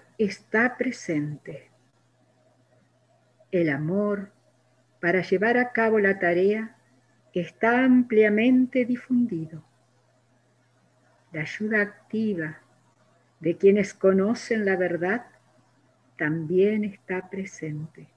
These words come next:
Ven, oh Todopoderoso, y fusiona los tres.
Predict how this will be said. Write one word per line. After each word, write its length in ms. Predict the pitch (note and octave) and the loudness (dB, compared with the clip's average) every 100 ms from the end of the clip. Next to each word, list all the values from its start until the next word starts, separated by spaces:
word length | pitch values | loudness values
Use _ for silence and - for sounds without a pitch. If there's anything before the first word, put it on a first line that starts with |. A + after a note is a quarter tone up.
| _ _ _ _ _ _ _ _ _ _ _ _ | _ _ _ _ _ _ _ _ _ _ _ _
Ven, 540 | C#3+ F#3+ G3+ D#3+ D#3 D3+ _ _ _ _ _ _ _ _ _ _ _ - | 0 4 6 4 -2 -10 _ _ _ _ _ _ _ _ _ _ _ -2
oh 300 | A3 A3+ A3 G#3+ | 2 4 2 0
Todopoderoso, 1120 | G3 F#3+ F3+ E3+ E3+ E3+ F3 D#3+ - - F3 D3+ _ _ _ _ _ _ - | 2 2 2 -2 -4 -2 -4 -6 -10 -20 -20 -20 _ _ _ _ _ _ -12
y 80 | F3+ | -10
fusiona 720 | F#3+ E3 - F3+ F3+ F3+ F3 | -8 -10 0 2 4 2 0
los 280 | E3+ D#3 - | -4 -6 -12
tres. 500 | - C#3+ - - | -14 -14 -16 -20